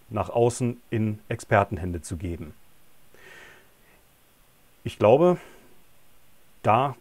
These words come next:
können wir schon an der Stelle einen Schnitt machen. Wir könnten, glaube ich, noch, äh, den ganzen Nachmittag darüber weiter diskutieren. Ähm, aber ich glaube, mit Rücksicht auf unsere Zuschauer lassen wir es jetzt erstmal bei den drei oder vier Sachen,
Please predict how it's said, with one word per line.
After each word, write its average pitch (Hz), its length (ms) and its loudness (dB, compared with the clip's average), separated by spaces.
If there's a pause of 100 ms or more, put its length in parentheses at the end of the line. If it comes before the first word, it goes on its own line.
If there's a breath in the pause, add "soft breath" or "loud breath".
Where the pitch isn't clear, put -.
können 127 200 0
wir 131 120 0
schon 120 400 0 (560)
an 107 140 -4
der 113 140 -2
Stelle 110 280 -2
einen 95 80 -2
Schnitt - 280 -6
machen. 156 300 -2
Wir 120 80 0
könnten, 147 260 0
glaube 117 220 2
ich, 117 100 -4
noch, 120 260 -2 (380 loud breath)
äh, 113 200 0
den 110 120 0
ganzen 113 260 -2
Nachmittag 127 500 0
darüber 104 520 2
weiter 110 340 -2
diskutieren. 117 720 -2 (440 loud breath)
Ähm, 113 420 0 (400)
aber 104 520 0 (140)
ich - 140 -16
glaube, 117 240 2
mit 107 220 0
Rücksicht 123 340 -2
auf 110 140 -2
unsere 104 240 -4
Zuschauer 113 580 0 (560 loud breath)
lassen 113 340 0
wir 120 60 2
es 113 80 -4
jetzt 123 200 0
erstmal 117 280 -2
bei 107 140 2
den 113 260 0
drei 101 300 0
oder 110 200 -2
vier 113 220 -2
Sachen, 107 480 -2